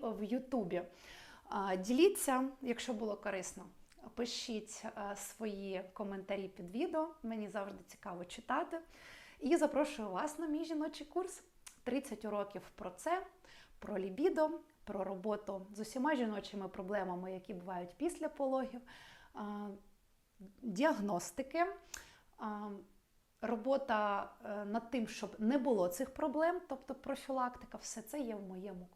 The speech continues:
авторському курсі, який допоміг мені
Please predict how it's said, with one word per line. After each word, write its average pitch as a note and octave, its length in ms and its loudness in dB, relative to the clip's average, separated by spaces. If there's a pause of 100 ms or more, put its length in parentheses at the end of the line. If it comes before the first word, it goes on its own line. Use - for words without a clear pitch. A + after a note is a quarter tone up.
авторському G3 640 -8
курсі, D#4 420 -2 (360)
який G#3+ 240 -6
допоміг F#3 560 -10
мені A#3+ 440 -4